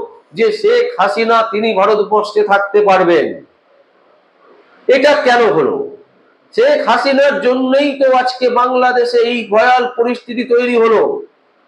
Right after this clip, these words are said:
তাকে যদি জায়গা দিতে পারি, তাহলে সেই দেশ থেকে যে আসবে তাকে কেন আমরা জায়গা দিতে পারবো না?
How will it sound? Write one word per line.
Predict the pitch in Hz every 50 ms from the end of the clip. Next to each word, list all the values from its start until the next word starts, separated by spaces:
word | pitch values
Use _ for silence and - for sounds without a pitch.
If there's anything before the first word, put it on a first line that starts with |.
| _ _ _ _ -
তাকে | 240 240 - - 302 311 311
যদি | 294 302 285 285 269
জায়গা | 262 269 269 254 254 262
দিতে | 262 247 214 233 233 208
পারি, | 214 214 - - - - - - - _ _ _ _ -
তাহলে | 240 254 269 262 277 277 285 277
সেই | 269 262 262 277 277 262 254
দেশ | 254 254 254 - -
থেকে | 262 262 262 277 269 254 -
যে | 185 240 262 269
আসবে | 262 262 254 214 226 233 254 247
তাকে | 247 240 233 233 240 240
কেন | - 233 240 240 233
আমরা | 233 233 233 233 -
জায়গা | 226 226 233 220 233 226
দিতে | 202 214 202 220 208
পারবো | 202 208 202 202 202 190 196 185
না? | 190 - - - - - -